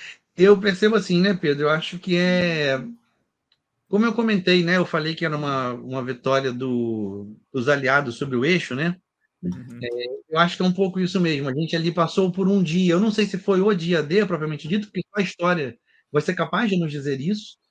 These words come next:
Speaker 2: Sim.
Speaker 1: É, eu sei que ainda tem algumas batalhas pela frente, mas também houveram batalhas depois do dia D, né? Então, a,
Speaker 2: Uhum.
Speaker 1: a tomada da Normandia é um símbolo da historicidade, mas não é exatamente o dia da vitória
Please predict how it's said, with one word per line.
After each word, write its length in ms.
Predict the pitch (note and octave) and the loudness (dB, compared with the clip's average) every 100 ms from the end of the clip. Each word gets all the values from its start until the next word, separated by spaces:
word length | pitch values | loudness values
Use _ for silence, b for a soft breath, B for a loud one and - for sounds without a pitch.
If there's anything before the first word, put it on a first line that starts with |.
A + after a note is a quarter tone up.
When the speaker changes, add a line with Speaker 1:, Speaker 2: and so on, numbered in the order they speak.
| _ _ _ | _ _ _
Speaker 2:
Sim. 100 | C#3+ | -2
Speaker 1:
É, 120 | D3 | 0
eu 180 | C#3+ E3+ | 2 0
sei 180 | - _ | 0 _
que 60 | - | -8
ainda 80 | D#3+ | -4
tem 100 | E3 | -2
algumas 400 | D#3 C3 E3+ A#3+ | -2 0 0 2
batalhas 380 | F#3 D#3+ D3 C#3 | 2 0 0 -2
pela 240 | - C#3 | -4 -6
frente, 460 | B2 F3+ B3 G#3+ F3+ | -4 -2 -2 -4 -8
mas 160 | - G#3+ | -2 -2
também 200 | A#3+ B3 | 0 -2
houveram 300 | A#3 G3+ G3 | 2 2 2
batalhas 380 | F3+ E3 F3 D3+ | 0 0 -4 -4
depois 300 | D3+ F3 D#3 | -4 -4 -4
do 60 | D3 | -4
dia 160 | C#3+ | -4
D, 340 | B2+ C#3 G3 F#3 _ _ _ _ | -4 -2 -2 -4 _ _ _ _
né? 220 | D3 E3 | -2 -2
Então, 180 | - C3 | -4 -6
a, 360 | B2 A#2 G#2+ A#2 | -4 -2 -2 -2
Speaker 2:
Uhum. 120 | C#3+ - _ _ - - | -4 -16 _ _ -18 -10
Speaker 1:
a 60 | - | -2
tomada 360 | - D#3 E3+ F3 | 2 4 4 4
da 140 | D#3 | 2
Normandia 800 | E3 D#3+ D#3+ C3+ C3+ F3 C#3+ G#2+ - _ _ | 0 0 0 -2 -2 0 0 -2 -6 _ _
é 100 | D3 | 0
um 100 | D3+ | 0
símbolo 480 | - - A3+ F3+ C#3 | -2 2 4 4 2
da 120 | C3+ | -2
historicidade, 720 | C3+ D#3+ C#3+ - C3+ C3+ B2+ | -2 -6 -6 -8 -4 -2 -2
mas 120 | D3 | -2
não 120 | E3+ D#3+ | -2 0
é 60 | |
exatamente 640 | E3 C#3+ G3+ F#3+ D3 D3+ C3+ | 0 0 0 0 -4 -6 -8
o 20 | |
dia 160 | B2+ | -6
da 100 | C3 | -4
vitória 340 | B2 B2 C3+ | -6 -4 -4